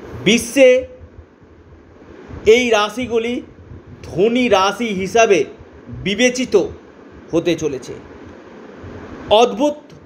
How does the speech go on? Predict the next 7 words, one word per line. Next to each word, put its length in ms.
অকল্পনীয় 800
লাভ 400
পেতে 200
চলেছে 360
এই 160
কয়টি 380
রাশি। 440